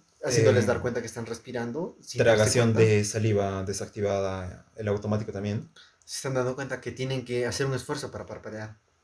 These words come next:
Speaker 1: Y acaban de parpadear.
Speaker 2: Acaban de parpadear, ok. Ahora van a dejar de parpadear. Ahora van a sentir cómo la ropa los toca, cómo sus pies están apretados en la parte de los zapatos, sus
Speaker 1: Y
Speaker 2: dedos.
Speaker 1: como siempre van a, una parte de su cuerpo va a estar tocando algo.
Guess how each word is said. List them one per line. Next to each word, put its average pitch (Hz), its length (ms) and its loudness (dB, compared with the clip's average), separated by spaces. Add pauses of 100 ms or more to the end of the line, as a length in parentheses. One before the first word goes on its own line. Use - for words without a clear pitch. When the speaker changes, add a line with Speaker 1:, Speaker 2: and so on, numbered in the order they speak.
(160)
Speaker 1:
Y 135 220 -2
acaban 113 260 -2
de 98 60 -4
parpadear. - 380 -12 (220)
Speaker 2:
Acaban 104 260 -4
de 98 80 -2
parpadear, 98 440 0
ok. - 140 -8 (360)
Ahora 110 280 4
van 107 140 4
a 104 60 2
dejar 101 220 -4
de 101 60 -4
parpadear. 101 540 -6 (640)
Ahora 113 320 4
van 104 160 2
a 101 40 -2
sentir 107 360 -6
cómo 107 160 -4
la 98 260 -2
ropa 113 220 -8
los 101 160 -6
toca, 170 340 -8 (480)
cómo 110 220 -4
sus 101 520 -4
pies 107 220 -4
están 101 720 -8
apretados 101 640 -2
en 95 220 -8
la 95 100 -8
parte 110 220 -4
de 101 40 -2
los 98 120 -6
zapatos, 110 340 -10
sus - 220 -4
Speaker 1:
Y 175 60 4
Speaker 2:
dedos. 156 440 4
Speaker 1:
como 143 400 0 (160)
siempre 190 320 2
van 131 200 -2
a, 113 300 -4
una 151 200 -2
parte 123 200 -6
de 110 60 -14
su - 140 -16
cuerpo 135 200 -4
va 139 60 0
a 131 40 -4
estar 131 240 -8
tocando 131 360 -2
algo. 98 300 -10